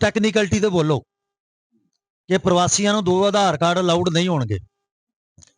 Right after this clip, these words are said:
ਪ੍ਰਵਾਸੀਆਂ ਦੇ ਆਧਾਰ ਕਾਰਡਾਂ ਦੀ ਵੈਰੀਫਿਕੇਸ਼ਨ ਕਰਾਵਾਂਗੇ। ਜਿਹੜੇ ਪ੍ਰਵਾਸੀ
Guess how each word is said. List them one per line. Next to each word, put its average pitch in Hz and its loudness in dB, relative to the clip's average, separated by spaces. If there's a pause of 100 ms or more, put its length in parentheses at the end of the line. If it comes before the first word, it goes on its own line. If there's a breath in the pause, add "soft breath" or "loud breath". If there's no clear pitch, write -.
(120)
ਪ੍ਰਵਾਸੀਆਂ 170 2
ਦੇ 202 2
ਆਧਾਰ 190 2
ਕਾਰਡਾਂ 170 0
ਦੀ 185 0
ਵੈਰੀਫਿਕੇਸ਼ਨ 170 0
ਕਰਾਵਾਂਗੇ। 151 0 (760 soft breath)
ਜਿਹੜੇ 196 2
ਪ੍ਰਵਾਸੀ 190 0